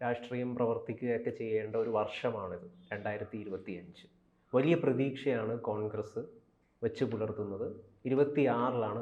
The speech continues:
നിയമസഭാ തെരഞ്ഞെടുപ്പ്. നിലവിലെ ഒരു സാഹചര്യം സാർ ഒന്ന് വിലയിരുത്തുകയാണെങ്കിൽ,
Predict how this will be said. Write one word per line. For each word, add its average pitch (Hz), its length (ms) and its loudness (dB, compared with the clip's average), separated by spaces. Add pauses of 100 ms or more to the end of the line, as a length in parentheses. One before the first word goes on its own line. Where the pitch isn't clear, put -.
നിയമസഭാ 95 420 -4 (100)
തെരഞ്ഞെടുപ്പ്. - 440 -10 (400)
നിലവിലെ 190 380 10
ഒരു 143 120 4 (100)
സാഹചര്യം 117 560 0 (220)
സാർ 110 240 0
ഒന്ന് 110 180 -4
വിലയിരുത്തുകയാണെങ്കിൽ, 107 1000 -4